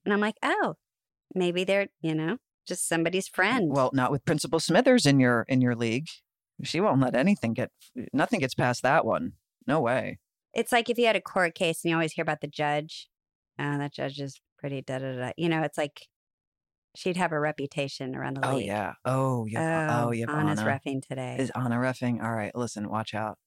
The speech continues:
Speaker 2: Just watch out. She keeps an eye on this.
Speaker 1: Yeah.
Speaker 2: Don't get in her blind spot if you're gonna do that.
Speaker 1: Maybe, Kate, for Halloween,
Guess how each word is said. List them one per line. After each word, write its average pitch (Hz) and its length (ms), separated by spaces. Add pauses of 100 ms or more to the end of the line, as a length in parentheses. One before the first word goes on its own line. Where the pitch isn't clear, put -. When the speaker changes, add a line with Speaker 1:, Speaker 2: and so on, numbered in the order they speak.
(120)
Speaker 2:
Just - 120
watch 101 220
out. 98 260
She - 120
keeps - 240
an 117 40
eye 107 140
on 98 140
this. - 400 (840)
Speaker 1:
Yeah. 139 360 (320)
Speaker 2:
Don't - 180
get 117 140
in 113 80
her 113 80
blind 110 320
spot 104 300
if - 120
you're - 60
gonna 98 180
do 98 160
that. 95 240 (300)
Speaker 1:
Maybe, 214 720 (200)
Kate, 151 380 (460)
for - 80
Halloween, 170 720